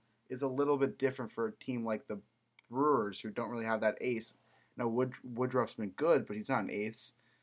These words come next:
Or a team like the, uh, the Cardinals, who hasn't had the starting pitching that succeeded this year.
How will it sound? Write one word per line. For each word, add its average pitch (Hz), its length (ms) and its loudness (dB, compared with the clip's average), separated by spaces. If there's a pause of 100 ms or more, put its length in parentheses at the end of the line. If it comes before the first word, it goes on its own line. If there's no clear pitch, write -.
(240)
Or 120 200 0
a 110 60 -6
team 139 240 0
like 127 260 0
the, 123 220 -4
uh, 110 180 -4
the 113 100 -12
Cardinals, 123 480 -2
who 113 120 -8
hasn't 110 320 -4
had 110 100 -6
the 104 40 -12
starting 110 280 -4
pitching 113 280 -6
that 104 160 -6
succeeded 135 520 -4
this - 180 -8
year. - 220 -12